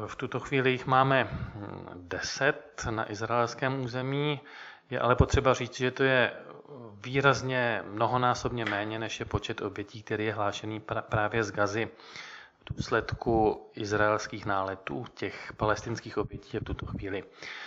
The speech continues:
asi dvě stě. Samozřejmě je otázka, jakým způsobem se ten vojenský materiál, rakety, eh,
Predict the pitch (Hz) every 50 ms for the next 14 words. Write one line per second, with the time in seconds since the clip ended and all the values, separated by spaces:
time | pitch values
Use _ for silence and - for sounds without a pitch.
0 | - - - - - - - - - 117 92 90 90 92 90 - - - - -
1 | - - - - - - - - - - - - - - - - - _ _ _
2 | _ _ _ _ _ - - 123 113 107 - 143 139 151 147 170 180 185 196 160
3 | 123 - - 127 135 131 - - - 160 151 135 - - 156 147 - - 139 123
4 | - - 143 143 143 143 143 139 - - 147 143 - - 156 143 143 123 127 123
5 | 131 135 131 - - 147 131 120 - - 127 123 131 135 135 139 143 143 143 143
6 | 135 - - - - - 131 117 107 107 107 110 - - 143 131 135 - - 143
7 | 139 139 139 131 107 95 - -